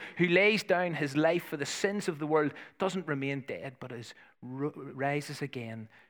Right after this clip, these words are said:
to new life. And we also know from God's word that those who believe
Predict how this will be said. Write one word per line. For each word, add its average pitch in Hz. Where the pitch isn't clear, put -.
to -
new 117
life. 104
And 143
we 165
also 202
know 196
from 165
God's 185
word 165
that 165
those 190
who 175
believe 170